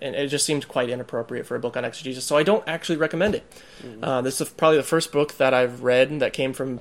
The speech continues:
Speaker 1: P N R and, uh, Reformation Heritage Books, I think, is actually where I bought this one
Speaker 2: Mm-hmm.
Speaker 1: from, um, that I, I cannot to anyone recommend it. Uh,
Speaker 2: Mm-hmm.
Speaker 1: the, the, the chapter on, um, word studies was basically D A Carson's book on exegetical fallacies.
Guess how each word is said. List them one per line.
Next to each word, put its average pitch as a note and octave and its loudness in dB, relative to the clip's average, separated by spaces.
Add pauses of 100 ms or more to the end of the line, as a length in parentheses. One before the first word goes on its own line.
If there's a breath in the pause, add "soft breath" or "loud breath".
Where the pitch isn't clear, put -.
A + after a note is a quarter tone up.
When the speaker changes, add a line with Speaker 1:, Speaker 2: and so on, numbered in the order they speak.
Speaker 1:
P C3+ -4
N C3 0
R C3+ 4
and, B2 -2
uh, - -4 (220)
Reformation C#3 -2
Heritage B2+ -4
Books, - -2
I C3+ -10
think, B2 -6
is D3 -10
actually B2 -8
where B2+ -4
I C#3+ -4
bought - -4
this D3+ -6
one B2+ -4
Speaker 2:
Mm-hmm. B2 -12
Speaker 1:
from, B2 -6 (560 loud breath)
um, B2+ -4
that B2+ 0
I, B2+ 2 (100)
I C#3 -8
cannot D3+ -2 (840)
to - -8
anyone D3 2
recommend C3 -4
it. - -12 (440)
Uh, C3 -8
Speaker 2:
Mm-hmm. - -14
Speaker 1:
the, C#3 6
the, C3+ 6
the C3 0
chapter D3 2
on, B2+ 0
um, B2+ -8
word D3+ 4
studies D#3 2
was C#3 -4
basically C3+ -2
D C3 -2
A B2+ 2
Carson's C3 -2
book C3+ -4
on B2+ -6
exegetical C3 -4
fallacies. C#3 -4